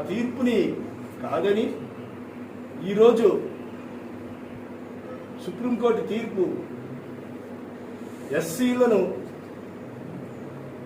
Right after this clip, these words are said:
వర్గీకరించవచ్చు, ఈ అధికారాలని మేము రాష్ట్రాలకి ఇవ్వండి అని ఒక సిఫార్సు చేసింది సుప్రీంకోర్టు.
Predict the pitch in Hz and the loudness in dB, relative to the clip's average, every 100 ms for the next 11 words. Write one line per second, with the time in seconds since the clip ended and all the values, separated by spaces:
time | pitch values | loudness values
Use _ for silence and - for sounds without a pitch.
0 | - - - 156 180 247 247 247 240 - | -12 -10 -2 2 2 4 4 6 4 4
1 | 240 226 220 220 226 208 - - - - | 4 6 4 6 10 12 10 4 -2 -8
2 | - - - - - - - - - - | -10 -10 -10 -10 -10 -8 -8 -6 -6 -8
3 | - - 180 185 175 220 240 240 240 240 | -8 -4 2 6 6 6 6 8 6 6
4 | 240 226 220 196 170 - - - - - | 4 4 6 6 4 0 -6 -8 -10 -10
5 | - - - - - - - 127 165 196 | -10 -10 -10 -10 -10 -10 -8 0 4 4
6 | - 220 220 220 196 - - - - - | 4 6 6 8 8 8 0 -6 -10 -12
7 | - - - - - - - - - - | -12 -12 -12 -12 -12 -12 -12 -10 -10 -12
8 | - - - - - - - - 151 175 | -12 -12 -12 -12 -12 -12 -10 -6 -4 4
9 | 226 220 220 214 196 156 - - - - | 6 8 8 8 6 6 0 -4 -10 -12
10 | - - - - 151 151 - 151 202 220 | -12 -12 -12 -8 -4 -4 -4 0 6 6
11 | 220 - 196 180 175 165 156 147 - - | 4 2 2 2 0 2 2 2 0 -8
12 | - - - 175 170 175 165 | -10 -10 -4 0 2 0 2